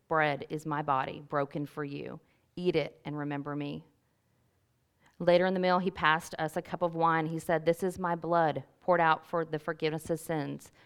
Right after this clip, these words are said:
Drink it and remember me." By receiving the communion meal, we recognize that we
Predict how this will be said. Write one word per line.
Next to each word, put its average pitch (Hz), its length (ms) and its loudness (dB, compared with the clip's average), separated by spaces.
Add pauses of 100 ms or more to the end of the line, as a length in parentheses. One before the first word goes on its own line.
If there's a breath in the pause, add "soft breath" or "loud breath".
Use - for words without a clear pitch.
(160 soft breath)
Drink 170 280 -2
it 143 200 -4
and 147 120 -6
remember 147 340 -4
me." 156 320 -8 (1600)
By 196 80 4
receiving 214 320 2
the 254 60 4
communion 220 440 -2
meal, 196 180 0
we 196 80 2
recognize 180 540 0
that - 140 -2
we 160 140 -2